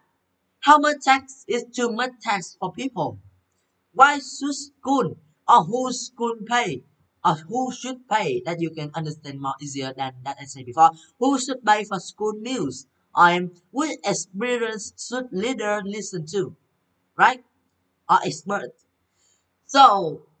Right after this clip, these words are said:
all of these things are just, like, trying to talking about the asking that people want to hear and want to have an answer. About a relationship, you can ask that, "How do we choose who to marry?"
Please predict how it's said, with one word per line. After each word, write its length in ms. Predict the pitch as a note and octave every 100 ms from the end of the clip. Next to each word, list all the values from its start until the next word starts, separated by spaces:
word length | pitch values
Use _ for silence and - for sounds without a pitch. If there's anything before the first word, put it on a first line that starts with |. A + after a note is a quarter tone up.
| _ -
all 360 | A3 D4+ - A3
of 140 | E3
these 180 | A3 A3
things 400 | - G#3+ D#3+ D#3 -
are 100 | F#3
just, 320 | G3+ G3 - _
like, 260 | F#3 F3+ -
trying 480 | B3 C4 C4 F#3+ E3+
to 100 | E3
talking 720 | F#3 F#3+ G3 F#3 E3 D#3 - _ -
about 480 | D#3 D#3 D#3 D3 D#3
the 120 | D3+ -
asking 560 | F#3 G3+ - E3+ B2 G2+ _ _ _ -
that 180 | G#3+ _ -
people 380 | A#3 A3 G#3+ G#3
want 360 | G#3+ A3+ G3+
to 100 | F3+ F3 -
hear 340 | B3 C4 B2 - _ _
and 200 | D#3+ D3+
want 320 | D#3 F#3 F3+
to 100 | F3 D3+ F3
have 240 | F#3 G3 _ _ C#3+
an 100 | D3
answer. 460 | D3 E3+ E3 C#3+ G#2+ G2+ - _ _ _ _ _ _ _ -
About 260 | B3 B3+ A3
a 60 |
relationship, 720 | G3 G#3 A3 F3+ D#3 A#3+ - - _ _ -
you 120 | G#3
can 160 | G3+ F#3+
ask 260 | F#3+ G3 -
that, 200 | A3+ - _ _ _ _ _
"How 160 | - C4
do 320 | G#3+ A3 A3+
we 140 | A3 F#3
choose 460 | G#3+ A3 G3 - _
who 180 | G3 A3
to 120 | G#3+ G3
marry?" 540 | F3+ G#3 A#3 C#3 -